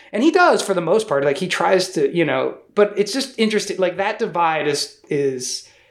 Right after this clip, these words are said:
it's inter-, it's hard. It, it, like, I, I don't know. I go, I, I, I'm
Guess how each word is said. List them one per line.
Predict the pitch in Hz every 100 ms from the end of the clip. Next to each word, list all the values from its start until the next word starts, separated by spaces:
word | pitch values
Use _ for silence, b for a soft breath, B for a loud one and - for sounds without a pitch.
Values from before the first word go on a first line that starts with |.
| b b _ _ _ _ -
it's | 156
inter-, | 185 147 -
it's | 170 -
hard. | 202 202 180
It, | 185
it, | 190
like, | 190 180
I, | 190 196
I |
don't | 180
know. | 139 107
I | 156
go, | 180 180
I, | 160
I, | 175
I'm | 190